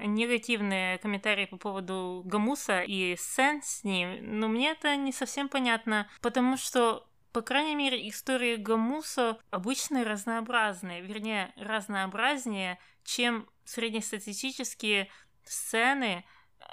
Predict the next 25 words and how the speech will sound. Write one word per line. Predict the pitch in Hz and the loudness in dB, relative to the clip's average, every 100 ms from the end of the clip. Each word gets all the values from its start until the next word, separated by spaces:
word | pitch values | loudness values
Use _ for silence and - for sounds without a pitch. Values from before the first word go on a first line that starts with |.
| - | -8
в | 196 | 0
этом | 226 254 233 | 0 0 -2
сериале. | - 269 277 247 170 170 - - _ | -2 0 2 2 2 -4 -10 -16 _
То | - | -2
есть | 214 208 - - - - - 202 | 0 -2 -8 -10 -14 -18 -12 -2
мне, | 214 254 | 2 4
например, | 339 311 233 214 202 180 | 2 0 0 0 0 -4
больше | 202 247 233 214 | -2 -2 -2 -6
хочется | 220 214 - 190 | -6 -6 -8 -10
пролистать, | - 196 190 190 - - 262 294 - - - - _ - | -8 -10 -8 -8 -6 0 0 -2 -10 -20 -20 -20 _ -4
э, | 202 185 185 | -2 0 -2
вечные | 180 214 247 - 240 214 | -2 -2 0 -2 -2 -2
вот | 185 220 | -2 -6
эти | 220 - 208 | -6 -10 -10
истории | - 220 220 226 208 | -8 -2 -2 -2 -4
про | 202 208 | -4 -6
Росарио, | 196 190 - 190 180 185 180 165 160 | -6 -8 -4 0 2 2 0 -6 -8
которые | 180 - 180 180 | -10 -6 -4 -6
повторяются | 180 - 208 185 180 170 170 180 175 | -8 -8 -4 0 0 0 -2 -6 -8
в | |
двести | 180 190 - 190 | -4 -2 -2 -4
двадцать | 180 175 - 185 202 | -2 -2 -2 -8 -8
восьмой | 180 - 190 185 185 | -8 -4 -2 -2 -4
раз. | 185 180 170 165 - - - | -4 -2 -2 -2 -8 -12 -2
И | 208 202 190 | 2 4 2